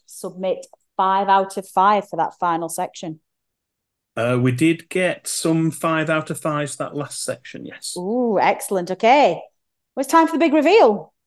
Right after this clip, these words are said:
Speaker 1: Are you going to tell us who won this quiz and what their score was? Take it away. This is exciting.
Speaker 2: Well, no one got twenty out of twenty, so I'm, I'm happy that the quiz managed to be difficult enough that it wasn't,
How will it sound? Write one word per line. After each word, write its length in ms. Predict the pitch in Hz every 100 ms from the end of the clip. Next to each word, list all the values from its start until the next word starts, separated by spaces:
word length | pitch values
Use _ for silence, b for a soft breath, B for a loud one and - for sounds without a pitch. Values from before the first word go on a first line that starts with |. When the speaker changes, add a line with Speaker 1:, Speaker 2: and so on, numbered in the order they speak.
| _ _ _ _ _
Speaker 1:
Are 60 | 196
you 140 | 226
going 160 | 226 233
to 80 | 220
tell 480 | - 285 285 190 196
us 260 | 269 - _ _ _ _ _ _ _ _ _ B -
who 520 | 285 302 254 392 403 - _ _ _ _ _ _ _ _ _ 185
won 520 | 165 196 277 320 254
this 180 | 196 -
quiz 520 | - 175 202 - - _ _ _ _
and 460 | 190 170 180 196 214 _ _
what 540 | 160 165 185 - 185
their 260 | 175 185 190
score 480 | - - 170 240
was? 240 | 202 147 -
Take 320 | - 170 170
it 60 | 208
away. 260 | 175 214
This 160 | 180 180
is 80 | 165
exciting. 640 | - 143 226 - 151 151 _ _ _ _ _ _ b b _ _ -
Speaker 2:
Well, 280 | 143 143
no 220 | 147 170 190
one 120 | 196
got 160 | 185
twenty 320 | - 170 165 165
out 140 | 135
of 80 | 143
twenty, 420 | - 117 113 170
so 160 | - 131
I'm, 520 | 135 135 131 127 135
I'm 300 | 127 131 131
happy 300 | 120 147 139
that 140 | 131 113
the 80 | 123
quiz 380 | - 139 123 131
managed 440 | 131 131 123 -
to 80 | 135
be 160 | 127 123
difficult 480 | 143 135 - 131
enough 300 | 131 131 127
that 120 | 135 123
it 100 | 135
wasn't, 480 | 123 123 127 -